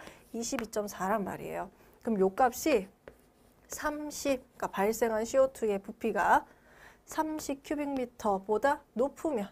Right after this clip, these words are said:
그죠? 요거랑 같으면 그때 그 X가 뭐가 되는 거예요? 해로운 수세 킬로그램 되겠죠. 그럼 요 식으로 가지고 여러분 솔버로 역시 풀어보시면 X가 얼마 나오냐? 이십 킬로그램 나와요.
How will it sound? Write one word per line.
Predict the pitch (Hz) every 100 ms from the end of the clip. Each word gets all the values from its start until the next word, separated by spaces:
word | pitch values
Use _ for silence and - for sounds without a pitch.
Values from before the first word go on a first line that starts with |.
| - _
그죠? | 220 240 247
요거랑 | 233 254 269 269
같으면 | - 226 233 339 311 285
그때 | - 294 - 339 330
그 | 269
X가 | 220 - 240 226
뭐가 | 196 - 185
되는 | 185 180 -
거예요? | - 202 _ - - _ -
해로운 | 277 269 262 240 302 339 - _ _
수세 | - 277 262 269 277 -
킬로그램 | - 277 233 202
되겠죠. | - - - - - - -
그럼 | 226
요 | 208 220
식으로 | 226 269 254 240 226
가지고 | 190 185 240 370
여러분 | 247 196 196
솔버로 | 233 262 262 202 233 226
역시 | 190 - - 202 262
풀어보시면 | - 285 277 220 - 214 294 233 - - -
X가 | 196 - 247 208
얼마 | 196 233
나오냐? | 220 196 190 254 233 - - - - - - - - - - - 220
이십 | 240 254 277 -
킬로그램 | 208 196 185 190
나와요. | -